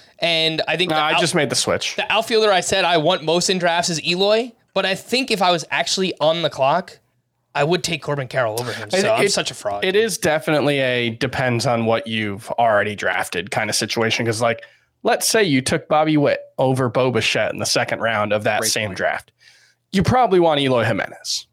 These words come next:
Speaker 1: Yeah.
Speaker 2: You know, you probably want someone who's gonna give you a, a little more of that run production. You may not need the stolen base potential
Speaker 3: Even if
Speaker 2: as
Speaker 3: you did, like,
Speaker 2: much.
Speaker 3: a, like a, I, I don't know how you would pull this together, but let's just, you know, bear with me. You got, like, a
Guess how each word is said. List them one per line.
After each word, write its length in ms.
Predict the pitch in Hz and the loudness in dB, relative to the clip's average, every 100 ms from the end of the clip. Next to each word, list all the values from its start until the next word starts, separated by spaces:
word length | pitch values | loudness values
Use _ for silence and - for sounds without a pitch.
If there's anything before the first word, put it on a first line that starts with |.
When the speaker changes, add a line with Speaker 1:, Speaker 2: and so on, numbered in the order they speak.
| - | -8
Speaker 1:
Yeah. 140 | 135 - - | -8 -8 -2
Speaker 2:
You 100 | 156 | 2
know, 140 | 147 | 2
you 160 | 143 143 | 2 0
probably 360 | 202 190 170 | 2 2 4
want 220 | 156 151 135 | 4 4 2
someone 300 | 160 143 131 | 0 2 2
who's 160 | 123 | 0
gonna 160 | 135 127 | 0 0
give 180 | 123 120 | 0 0
you 240 | 117 110 | 2 4
a, 300 | 113 110 117 | 4 4 2
a 20 | |
little 240 | 120 123 117 | 2 2 2
more 260 | 120 113 | 4 4
of 100 | 107 | 2
that 180 | 113 98 | 0 0
run 200 | 110 110 | 0 0
production. 520 | 110 110 107 - 110 | 0 0 0 -2 -4
You 80 | 110 | -2
may 120 | 123 | -2
not 200 | 117 107 | -2 -2
need 240 | 113 117 107 | -2 -2 -2
the 80 | |
stolen 360 | - - 107 101 | -4 0 0 0
base 240 | 90 95 | -2 -2
potential 680 | - - 107 92 - - - _ _ | -4 -6 -6 -4 -4 -4 -6 _ _
Speaker 3:
Even 200 | 196 220 | -6 -4
if 60 | 233 | -2
Speaker 2:
as 100 | 202 | -2
Speaker 3:
you 80 | 165 | -2
did, 120 | 170 | 0
like, 240 | 160 147 143 | 0 0 0
Speaker 2:
much. 0 | |
Speaker 3:
a, 320 | 117 107 95 | 0 0 -2
like 180 | 143 123 | -2 0
a, 200 | 110 101 | -2 -4
I, 200 | - 139 | -4 -2
I 100 | 123 | -2
don't 140 | 127 113 | -2 -2
know 60 | |
how 100 | 95 | -2
you 160 | 107 101 | -4 -4
would 120 | 95 | -6
pull 140 | - | -4
this 160 | 104 104 | -6 -6
together, 320 | 113 110 101 | -4 -2 -2
but 140 | 92 107 | 0 -2
let's 120 | 104 | 0
just, 220 | 98 87 | -2 -4
you 80 | 104 | -4
know, 80 | 90 | -4
bear 240 | 85 107 | -2 0
with 160 | 117 120 | 0 0
me. 140 | 101 - - | -2 -4 -4
You 80 | 165 | 0
got, 140 | 170 | 2
like, 120 | 160 | 0
a 300 | 139 123 117 | 0 2 0